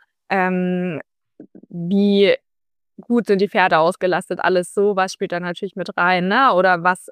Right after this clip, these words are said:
eb-, ist eben an Kleidung auch, ähm, sag ich mal, Standard, was müssen die, mit was müssen die Kinder oder Erwachsenen,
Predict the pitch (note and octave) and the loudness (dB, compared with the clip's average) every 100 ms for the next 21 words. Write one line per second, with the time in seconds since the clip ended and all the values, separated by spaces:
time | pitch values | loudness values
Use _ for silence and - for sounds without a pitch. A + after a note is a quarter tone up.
0 | - F3+ F#3 - G3 - F#3 F#3 F3+ F3 | -6 -4 -4 -4 -4 -4 -4 -4 -6 -8
1 | F3 - F#3+ F#3+ F#3 F3+ E3 E3+ E3+ - | -10 -2 2 2 2 -2 0 0 0 -6
2 | F3 E3+ E3+ E3 _ _ _ - F3+ F3 | -6 -6 -10 -14 _ _ _ -2 -2 0
3 | G3 F3+ - F3+ F3+ E3+ - _ _ - | -2 -2 0 0 2 0 -2 _ _ -8
4 | F3 F3 F#3+ F3 F3+ F3 F3 F3 E3 - | -4 -2 -2 -4 -6 -6 -2 0 0 -2
5 | F3 E3+ E3+ F3 F#3 E3 - G3+ G3 E3 | -4 -4 -4 -6 -6 -8 -2 0 4 4
6 | D#3+ D#3 D#3 E3+ - - F3 | 4 2 2 -2 -4 -10 -12